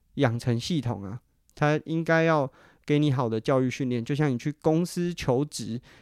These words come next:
你进去上班之后，新人会有 onboarding 嘛，所以例如说像我看D H R C他们不定期都有教练的培训，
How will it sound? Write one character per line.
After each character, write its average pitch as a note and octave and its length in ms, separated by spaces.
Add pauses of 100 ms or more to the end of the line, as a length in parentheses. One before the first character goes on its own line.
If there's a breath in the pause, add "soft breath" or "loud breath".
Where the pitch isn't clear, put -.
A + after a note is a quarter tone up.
(140 soft breath)
你 B2+ 180
进 G#3 200
去 G3+ 140
上 F3 340
班 D#3 280
之 D3 180
后， C3 260 (720 soft breath)
新 A3+ 280
人 D3+ 200
会 F3+ 140
有 C3+ 340 (360)
onboarding C#3+ 640
嘛， G2+ 180 (280)
所 - 200
以 C#3+ 220 (680 soft breath)
例 C#4+ 100
如 F#3+ 120
说 F3+ 160
像 F3+ 440
我 B2+ 120
看 D#3 180
D D#3 140
H D3 220
R B2 120
C B2 200
他 C3+ 120
们 C3 160
不 C3+ 140
定 D3+ 180
期 C3 160
都 C3+ 180
有 B2 80
教 C3+ 180
练 C3 180
的 A2 80
培 A2 240
训， - 260